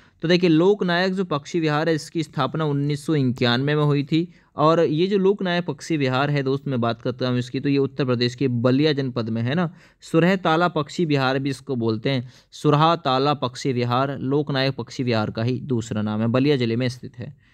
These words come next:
आगे देखिए नेक्स्ट, उत्तर प्रदेश में गंगा किस जिले से प्रवेश करती है? उत्तर प्रदेश में, तो उत्तर प्रदेश में आपको पता है, सहारनपुर जनपद से प्रवेश करती है उत्तर प्रदेश में गंगा, ठीक है भैया।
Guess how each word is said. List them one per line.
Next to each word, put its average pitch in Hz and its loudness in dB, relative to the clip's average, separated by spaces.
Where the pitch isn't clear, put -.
आगे 165 4
देखिए 208 2
नेक्स्ट, 220 -2
उत्तर 202 -4
प्रदेश 190 -2
में 208 -2
गंगा 175 2
किस 185 -4
जिले 151 2
से 156 -2
प्रवेश 131 -2
करती 113 -6
है? 139 -4
उत्तर 151 -6
प्रदेश 113 -2
में, 110 -2
तो 160 4
उत्तर 175 0
प्रदेश 190 2
में 190 0
आपको 180 -4
पता 175 -2
है, 185 2
सहारनपुर 180 2
जनपद 156 -2
से 170 -2
प्रवेश 143 -2
करती 120 -4
है 139 2
उत्तर 127 -4
प्रदेश 104 -6
में 117 -4
गंगा, - -12
ठीक 151 -2
है 190 6
भैया। 185 2